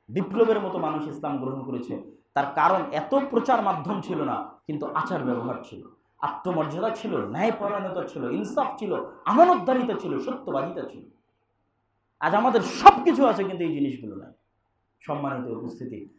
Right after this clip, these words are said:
আল্লাহ সুবহানাহু ওয়া তাআলা আমাদেরকে, মুসলিম উম্মাহকে, নবীরা নবী হওয়ার আগেই যে মৌলিক বৈশিষ্ট্যের অধিকারী ছিলেন,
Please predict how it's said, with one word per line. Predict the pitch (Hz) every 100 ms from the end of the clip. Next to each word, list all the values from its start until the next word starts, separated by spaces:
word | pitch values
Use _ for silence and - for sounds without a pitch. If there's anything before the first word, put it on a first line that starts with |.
| _ -
আল্লাহ | 190 190 -
সুবহানাহু | 156 - 165 160 151
ওয়া | 143
তাআলা | 139
আমাদেরকে, | 147 175 180 180 190 190 - _ -
মুসলিম | 196 247 - 247
উম্মাহকে, | 214 185 147 - - - _ _ _ _ 147
নবীরা | 190 247 339 349 330
নবী | 247 233 302 370
হওয়ার | 262 294 285
আগেই | 247 226 254 381 339
যে | 262 262
মৌলিক | 247 247 247 247 175
বৈশিষ্ট্যের | 196 233 - 196 151
অধিকারী | 151 175 139 -
ছিলেন, | 101 -